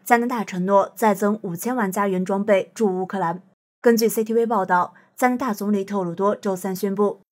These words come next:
加拿大将再提供五千万加元的军事装备，帮助乌克兰对抗俄罗斯的入侵。这批援助装备包括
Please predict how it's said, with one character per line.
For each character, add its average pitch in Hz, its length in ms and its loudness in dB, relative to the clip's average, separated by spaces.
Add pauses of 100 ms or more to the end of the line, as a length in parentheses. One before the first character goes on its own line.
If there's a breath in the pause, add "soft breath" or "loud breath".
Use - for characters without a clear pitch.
(160)
加 214 120 2
拿 190 100 -2
大 185 240 0
将 220 240 0
再 220 180 -2
提 196 160 -10
供 208 320 2
五 175 140 -6
千 240 180 -4
万 214 160 -2
加 202 160 -2
元 185 180 0
的 185 140 -2
军 208 200 -2
事 214 100 -8
装 202 240 0
备， 196 220 2 (260)
帮 226 180 6
助 214 160 4
乌 202 60 2
克 220 140 -4
兰 180 280 -2
对 220 160 8
抗 208 280 2
俄 190 160 -4
罗 196 100 -4
斯 220 200 -2
的 190 60 2
入 185 120 -4
侵。 202 320 0 (400)
这 302 100 0
批 285 160 2
援 202 180 2
助 233 140 -2
装 208 220 2
备 202 180 2
包 190 220 2
括 190 280 2